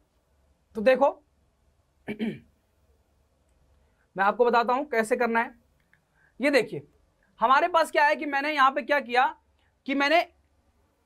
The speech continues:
एच वन और P, पी को, एच वन और P के स्टाइल्स को क्या किया है, यहां पे कहीं डिफाइन नहीं किया। मैंने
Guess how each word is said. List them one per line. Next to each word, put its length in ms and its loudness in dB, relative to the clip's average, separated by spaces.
एच 200 -2
वन 200 2
और 120 4
P, 220 0
पी 340 0
को, 220 -4
एच 180 0
वन 220 2
और 280 0
P 260 -4
के 100 -4
स्टाइल्स 360 -2
को 100 -6
क्या 200 0
किया 220 0
है, 120 0
यहां 260 2
पे 120 0
कहीं 160 2
डिफाइन 320 0
नहीं 120 -8
किया। 140 -6
मैंने 220 -4